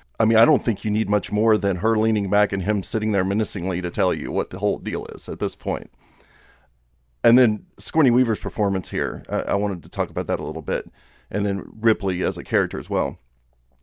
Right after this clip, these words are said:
Her response is quick. She takes him and just throws him <laughs> up against the wall without any questions asked. And you, you get the idea, you know, you've gotten the idea through the whole movie, but now it,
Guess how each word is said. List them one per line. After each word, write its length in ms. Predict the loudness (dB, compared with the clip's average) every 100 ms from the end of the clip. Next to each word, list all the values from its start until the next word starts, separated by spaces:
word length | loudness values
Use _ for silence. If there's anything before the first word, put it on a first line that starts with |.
| -2
Her 100 | 0
response 480 | 0 0 2 2 0
is 100 | -6
quick. 520 | 0 0 0 -12 -20 -14
She 460 | -6 -6 -6 -10 _ _ _ -2
takes 180 | -2 0
him 80 | -2
and 80 |
just 160 | -4 -4
throws 300 | 2 4 4
him 100 | 0
<laughs> 0 |
up 120 | -2
against 420 | -4 -6 -6 -6
the 80 | -2
wall 420 | 0 2 2 0 -8 -20 -20 -4
without 420 | 0 4 6 6
any 160 | 4 2
questions 440 | 4 2 4 2
asked. 240 | 4 4 2
And 160 | -2
you, 160 | 0 0
you 160 | 0 0
get 120 | 2
the 120 | 4
idea, 460 | 4 2 2 2 0
you 120 | -2
know, 120 | -2
you've 160 | 0 2
gotten 200 | 4 4
the 100 | 4
idea 220 | 4 2
through 120 | 2
the 60 | 0
whole 120 | 0
movie, 260 | 0 -2
but 120 | -4 -2
now 340 | 0 2 0
it, 140 | -6